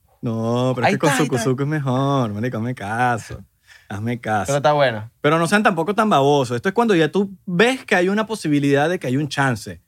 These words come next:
Speaker 1: No es que vas a lanzarle, huevón.
Speaker 2: A la
Speaker 1: No me, no me
Speaker 2: primera.
Speaker 1: lo vas a lanzar tú después porque yo te conozco a ti.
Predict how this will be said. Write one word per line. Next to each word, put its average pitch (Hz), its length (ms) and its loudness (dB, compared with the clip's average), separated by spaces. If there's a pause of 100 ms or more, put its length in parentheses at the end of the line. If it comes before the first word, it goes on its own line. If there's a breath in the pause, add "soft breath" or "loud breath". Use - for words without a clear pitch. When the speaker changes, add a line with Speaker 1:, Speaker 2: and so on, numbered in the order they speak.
(260)
Speaker 1:
No 143 80 0
es 135 40 -6
que 180 80 2
vas 196 140 6
a 233 40 6
lanzarle, 269 420 4
huevón. 294 420 0 (1300)
Speaker 2:
A 143 80 -4
la 147 100 8
Speaker 1:
No - 40 2
me, - 0 -
no - 0 -
me - 20 2
Speaker 2:
primera. 185 300 6
Speaker 1:
lo 277 60 6
vas 240 100 6
a - 20 6
lanzar 240 260 2
tú 277 60 0
después 262 180 0
porque 254 100 0
yo 196 40 0
te 220 80 0
conozco 185 260 0
a 175 60 -2
ti. 139 240 -2